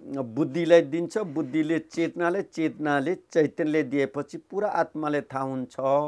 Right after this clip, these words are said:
त्यो कारणले पञ्च ज्ञानेन्द्रियलाई पनि विशुद्ध राख्नु जरुरी छ। अर्को पञ्च कर्मेन्द्रिय छ फेरि काम गर्ने। पञ्च ज्ञानेन्द्रिय भनेको एउटा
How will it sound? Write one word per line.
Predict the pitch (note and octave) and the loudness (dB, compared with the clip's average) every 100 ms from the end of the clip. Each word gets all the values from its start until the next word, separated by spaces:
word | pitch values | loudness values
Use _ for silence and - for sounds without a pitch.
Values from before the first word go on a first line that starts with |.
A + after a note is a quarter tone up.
| D3 - _ _ _ _ _ _ - | -6 -16 _ _ _ _ _ _ -8
त्यो | D#3 D#3 | -4 -4
कारणले | - D3+ C#3+ C#3 C3+ C3+ C#3 D#3+ E3+ E3+ - _ _ | 0 2 4 2 0 -2 0 2 0 -2 -8 _ _
पञ्च | D3 D3 - | -8 -8 -6
ज्ञानेन्द्रियलाई | D#3 A#2 C#3+ C#3 C3+ C3 C3 B2+ | -6 -2 -2 0 -2 0 2 2
पनि | B2+ C3+ C#3 D#3 | 0 -4 -6 -6
विशुद्ध | C#3 A2+ - A#2+ A#2 | -8 -12 -14 -8 -2
राख्नु | C3 A#2 A#2 A#2+ C3+ | 0 0 -2 -6 -10
जरुरी | A2 B2 B2 A#2 A#2+ | -6 -4 -4 -6 -8
छ। | - B2+ B2 B2+ _ _ - | -8 -10 -10 -16 _ _ -10
अर्को | C3+ D3 | -8 -8
पञ्च | C3+ C#3+ C3+ - | -6 -4 -4 -4
कर्मेन्द्रिय | C3 - C#3 C#3+ F3 F3 E3+ | -6 0 2 4 4 6 6
छ | - | 4
फेरि | A2+ F#2 | -6 -10
काम | G2 B2 A#2 G2+ | -8 -4 -4 -6
गर्ने। | F2+ D2 E2+ _ _ _ _ _ _ _ _ _ _ _ | -10 -12 -18 _ _ _ _ _ _ _ _ _ _ _
पञ्च | C3 B2 - | -12 -10 -6
ज्ञानेन्द्रिय | A#2+ B2+ B2+ B2+ B2 | -4 -2 -2 -2 0
भनेको | B2 B2 B2 A#2+ | 0 0 -4 -4
एउटा | A#2+ A#2+ A#2 - A#2 G#2 F#2+ | -2 -2 -2 0 2 2 0